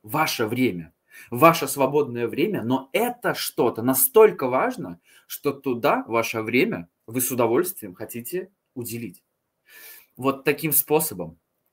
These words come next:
проверкой, взвешиванием я нашел из сотен проектов самый актуальный,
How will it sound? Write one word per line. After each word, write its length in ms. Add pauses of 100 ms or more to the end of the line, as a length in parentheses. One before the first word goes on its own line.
(160)
проверкой, 640
взвешиванием 800
я 220
нашел 320
из 240
сотен 440
проектов 500
самый 600
актуальный, 800